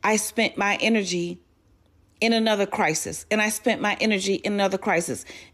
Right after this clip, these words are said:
And then one day I looked up and I had no more energy for anything or anyone. So each and every one of us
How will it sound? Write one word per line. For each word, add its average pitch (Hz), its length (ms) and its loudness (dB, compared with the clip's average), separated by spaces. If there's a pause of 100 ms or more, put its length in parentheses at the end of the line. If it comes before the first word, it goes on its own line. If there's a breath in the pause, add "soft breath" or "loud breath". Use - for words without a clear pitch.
And 220 120 4
then 233 200 4
one 285 220 4
day 262 160 4
I 220 100 4
looked 226 300 4
up - 500 2 (1200)
and 196 120 4
I 202 100 2
had 226 320 2
no 208 100 -2
more 180 220 2
energy 202 480 -4 (760)
for 190 120 2
anything 220 560 2
or 180 140 6
anyone. 180 560 -2 (1700 soft breath)
So 214 640 2 (1400)
each 285 260 2
and 285 120 4
every 247 180 4
one 226 220 4
of 220 120 0
us - 460 0